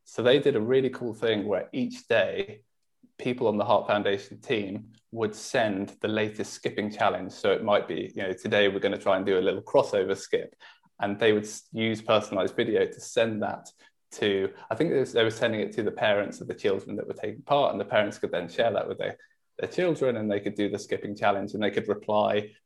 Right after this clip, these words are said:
directly back to the person that sent that video as well,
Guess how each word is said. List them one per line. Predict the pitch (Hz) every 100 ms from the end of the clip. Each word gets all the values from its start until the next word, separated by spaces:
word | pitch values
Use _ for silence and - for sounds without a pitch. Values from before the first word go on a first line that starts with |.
| _ -
directly | 104 104 113
back | 110 104 - -
to |
the | 101
person | 110 104 -
that | -
sent | - 131 107
that | -
video | 117 110 101
as | 98 -
well, | 110 110 107 107